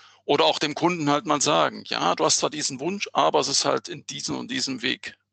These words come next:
besser oder, oder verständlicher umzusetzen." Und diese Innovation wollen man, wir, wollen wir oder versuchen wir hier von der Trans E U,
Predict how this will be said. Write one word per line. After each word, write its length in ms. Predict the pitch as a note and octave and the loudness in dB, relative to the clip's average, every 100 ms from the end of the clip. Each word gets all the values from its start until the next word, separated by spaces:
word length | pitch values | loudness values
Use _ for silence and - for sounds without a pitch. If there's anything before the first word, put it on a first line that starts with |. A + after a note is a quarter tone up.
| _ - | _ -4
besser 480 | B2+ C3+ - D#3+ D#3+ | 2 4 4 4 4
oder, 280 | B2+ B2+ A#2+ | 2 0 0
oder 200 | B2 A2 | -2 -4
verständlicher 800 | - - - D3 - D#3+ - E3 | -2 -2 -2 -4 -4 -2 0 0
umzusetzen." 840 | C#3+ C#3+ D3+ D3 D#3 - F3+ F#3+ - - - - - - - - | 0 -2 0 -2 0 0 -2 -12 -18 -16 -12 -10 -8 -8 -10 -4
Und 240 | D3 B2+ | -2 0
diese 200 | E3+ E3+ | 2 4
Innovation 680 | F3+ F3 D#3 D3 - D#3 D#3 | 4 2 2 2 4 2 2
wollen 180 | C#3+ C#3+ | 4 4
man, 460 | C#3+ C3+ C#3 A#2+ A#2+ | 2 0 -6 -6 0
wir, 200 | C#3 A#2+ | 0 2
wollen 300 | C#3 C#3 A#2+ | 2 4 2
wir 160 | D#3 | 2
oder 140 | E3 C#3+ | 2 2
versuchen 540 | - B2+ D3 C3 A#2+ | 0 0 -2 -2 -4
wir 260 | B2 D#3 D3 | 0 2 2
hier 320 | C#3 D3 D3+ | 0 2 0
von 340 | - A#2+ A2+ | 0 -4 -4
der 140 | A2 A#2 | -2 -4
Trans 340 | - B2 A#2 | -2 0 0
E 60 | - | -2
U, 300 | - E3 | -6 -6